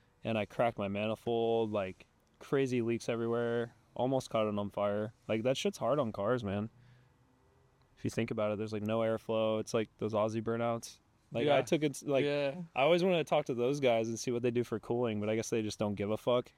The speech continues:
Speaker 2: Yeah.
Speaker 1: <laughs>
Speaker 2: Air cool, brother.
Speaker 1: Anyways, yeah, it's really hard on cars. Like, I've cracked manifolds doing that shit. Like, it's always worth it, but fuck.
Speaker 2: S-, yeah.
Speaker 1: Yeah.
Speaker 2: So I was like, "All right, I'm probably not gonna drive my car again,"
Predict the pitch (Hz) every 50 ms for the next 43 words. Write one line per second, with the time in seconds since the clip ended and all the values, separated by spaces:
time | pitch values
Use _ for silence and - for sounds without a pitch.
0 | _ _ - 147 160 156 151 147 139 156 180 170 - _ _ _ _ _ - -
1 | 151 - - 190 190 - 170 165 190 147 - - 175 147 139 139 135 143 165 143
2 | 147 151 147 135 - - 214 196 - _ _ _ _ _ - 113 110 107 104 98
3 | 101 101 98 - - _ _ - - 123 123 120 120 117 - - 147 160 165 147
4 | 131 127 123 120 110 104 - 107 104 104 104 98 104 104 104 104 104 98 - -
5 | 113 110 104 - 101 98 98 101 - - - 98 101 120 - 101 101 101 95 90
6 | - - - 98 95 95 82 90 90 85 - _ _ _ _ _ _ _ _ _
7 | _ _ - - 139 147 135 120 123 104 104 101 - 110 104 98 87 78 - _
8 | - - 90 95 - - - _ _ _ _ _ _ _ - - - - 156 135
9 | 135 127 123 123 127 _ _ - - 98 92 92 92 - - _ _ _ _ _
10 | _ - - - - 160 151 151 147 147 147 143 135 135 135 131 131 - - -
11 | 139 151 170 180 165 147 156 151 147 127 - - 139 139 135 135 135 131 127 143
12 | 143 143 139 135 135 127 131 131 127 123 131 127 123 123 117 123 120 117 120 120
13 | 120 117 117 120 123